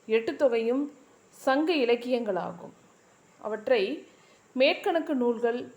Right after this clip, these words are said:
என்றும் வழங்குவர். எட்டு தொகையுள் நற்றிணை, குறுந்தொகை, ஐங்குறுநூறு, பதிற்றுப்பத்து, பரிபாடல், கலித்தொகை,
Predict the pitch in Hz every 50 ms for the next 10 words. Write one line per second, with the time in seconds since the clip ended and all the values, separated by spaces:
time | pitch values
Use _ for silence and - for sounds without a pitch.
0 | - - _ _ _ - 214 208 220 226 214 240 254 302 392 427 - - - _
1 | _ _ _ _ - 202 185 180 190 190 185 185 175 143 - - - - _ _
2 | _ _ _ _ _ _ _ _ _ _ _ _ _ _ - - _ _ _ -
3 | 233 233 226 - 330 277 - 285 240 247 240 226 226 262 320 381 359 - - -
4 | - _ _ _ _ _ _ _ _ _ - 220 214 214 214 - 269 254 247 254
5 | 269 330 381 - - - - _ _ _ _ _ _ - - 247 240 247 247 233
6 | 240 220 240 254 302 370 381 - - - _ _ _ _ _ _ - 226 226 254
7 | 277 277 277 262 247 240 233 226 226 226 226 247 311 359 - - - - _ _
8 | _ _ _ - 226 220 220 285 285 - - 311 - 285 233 - - - 233 226
9 | 226 233 233 - - - _ _ _ - - 226 226 262 269 277 269 - 233 220
10 | 226 233 262 269 - - - _ _ _ _ _ _ - - 226 233 269 285 285
11 | - 247 214 202 214 220 233 240 -